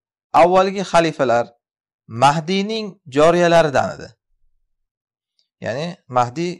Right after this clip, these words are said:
ismi u xalifalardi, o'sha avvalgi xalifalar. Aytdik-ku biz, av-, avvalgi zamonda Abbosiylar "Mahdiy bizdan chiqadi", deb ko'plari o'zini bolalarini Mahdiy deb nomlagan. Muhammad ibn Abdullah deb nomlashgan, Mahdiy deb nomlashgan.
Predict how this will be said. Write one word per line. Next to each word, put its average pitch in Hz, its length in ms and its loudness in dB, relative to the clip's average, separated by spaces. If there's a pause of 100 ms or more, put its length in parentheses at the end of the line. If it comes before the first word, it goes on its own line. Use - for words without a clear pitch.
(300)
ismi - 420 -10
u 139 160 -2
xalifalardi, 107 640 -4
o'sha - 200 -12
avvalgi - 320 -10
xalifalar. 117 420 -10 (180)
Aytdik-ku 165 340 -8
biz, 117 180 -6
av-, 110 220 -2
avvalgi 120 240 -2
zamonda 120 380 -6 (500)
Abbosiylar 131 580 -2 (260)
"Mahdiy 123 460 -4
bizdan 131 260 -10
chiqadi", 123 400 -2
deb 139 120 -12 (560)
ko'plari 156 300 0
o'zini 127 300 -8
bolalarini 127 440 0
Mahdiy 117 380 -4
deb 113 120 -16
nomlagan. 92 460 -10 (320)
Muhammad 113 360 -4
ibn 110 140 -8
Abdullah 113 520 -2
deb 98 120 -14
nomlashgan, 107 540 -8
Mahdiy 113 360 -6
deb 110 100 -16
nomlashgan. 107 560 -14